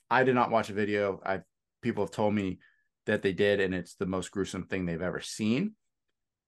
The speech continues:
Yeah, not going to. I, I'll probably throw up. So they haven't released any more information besides that they have arrested a suspect. And I don't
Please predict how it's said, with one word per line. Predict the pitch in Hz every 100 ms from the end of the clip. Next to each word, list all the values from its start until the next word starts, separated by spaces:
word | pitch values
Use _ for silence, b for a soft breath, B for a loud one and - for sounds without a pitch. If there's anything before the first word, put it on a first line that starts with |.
| _ _
Yeah, | - -
not | 143 131
going | 139 127 120
to. | 131 123 -
I, | 104 104
I'll | - 101 - _ -
probably | 117 98
throw | - 110 98
up. | 95 - _ _
So | - 107 101 92 90 - _ _ _ _ _ _ _ _ _ -
they | 117
haven't | 131 139
released | 139 131 127 127
any | 120 117
more | 117
information | 113 - 110 107 113
besides | 98 - 98 95
that | 92
they | 95
have | 98 92
arrested | 92 87 - 87
a |
suspect. | 87 85 - - 50 _ _ _ _ _ _ _ _ _ _ _ _ _ _
And | 104 92
I | 104
don't | 196